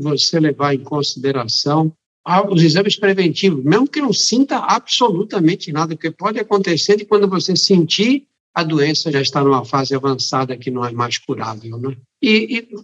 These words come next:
fala um pouquinho agora da hiperplasia prostática, que é o aumento benigno da próstata, né? Que vai acontecendo com os homens à medida que envelhecem, né?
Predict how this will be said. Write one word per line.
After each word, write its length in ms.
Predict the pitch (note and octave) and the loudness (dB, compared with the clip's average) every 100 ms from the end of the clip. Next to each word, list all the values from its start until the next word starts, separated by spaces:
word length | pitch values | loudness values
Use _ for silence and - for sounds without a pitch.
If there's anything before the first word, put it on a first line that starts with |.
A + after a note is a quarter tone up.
| _ - | _ -6
fala 180 | B3+ E4+ | -2 -2
um 40 | |
pouquinho 320 | C#4 G3+ G#3+ | 0 2 4
agora 320 | F3+ D#3+ F3+ E3+ | 2 2 2 2
da 240 | D#3 D3+ | 2 2
hiperplasia 1040 | E3 D#3+ E3+ D#3+ E3 C#3 A2+ - E3+ G3+ | 2 0 -2 0 -2 -2 -4 0 2 2
prostática, 720 | E3 D#3 C3 - C3+ C3 - B2 | 0 -2 -2 -2 -2 -4 -6 -6
que 140 | C3 | -2
é 40 | |
o 120 | C3+ C#3 | 2 2
aumento 340 | C3 D3 C#3+ | 2 0 0
benigno 640 | B2+ C3 C3 D#3 C3+ C3 | -4 0 4 4 4 0
da 160 | A#2+ A#2 | -2 -8
próstata, 720 | - B2 A#2 G#2+ - A#2 A#2 | -8 -10 -8 -10 -10 -16 -10
né? 220 | B2+ C#3+ C#3+ | -6 -6 -6
Que 180 | - G3 | -8 -6
vai 260 | G3 G#3+ | -6 -6
acontecendo 1000 | C4 D4 C#4+ G#3+ - D3+ F3+ F#3+ G#3 G3+ - | -6 -6 -2 0 2 2 0 2 0 -2 -6
com 140 | G3+ G3 | 0 2
os 160 | C#3+ | 2
homens 360 | D3 D#3+ F3+ E3 | 0 0 -2 -2
à 60 | F3+ | -2
medida 380 | E3+ D3+ D#3+ | -2 -2 -4
que 160 | D#3+ E3+ | -2 0
envelhecem, 800 | E3+ E3+ E3+ C#3 C3+ B2+ - A#2 | 2 2 0 0 0 -2 -6 -6
né? 180 | A#2 | -8